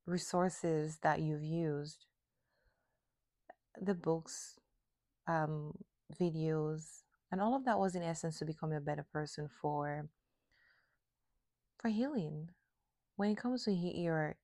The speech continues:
emotional aspect to yourself, what would you say as your recognizable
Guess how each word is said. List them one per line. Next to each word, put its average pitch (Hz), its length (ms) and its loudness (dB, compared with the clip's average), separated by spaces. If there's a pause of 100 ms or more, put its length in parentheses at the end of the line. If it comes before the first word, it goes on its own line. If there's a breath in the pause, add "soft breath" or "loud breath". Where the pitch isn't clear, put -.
(480)
emotional 180 420 2
aspect 156 500 -2
to 151 60 -6
yourself, 156 600 -4 (140)
what 226 360 0
would 240 140 -8
you 190 560 2 (1400)
say 202 720 0 (1120)
as 180 260 0
your 175 100 4
recognizable 175 1080 -2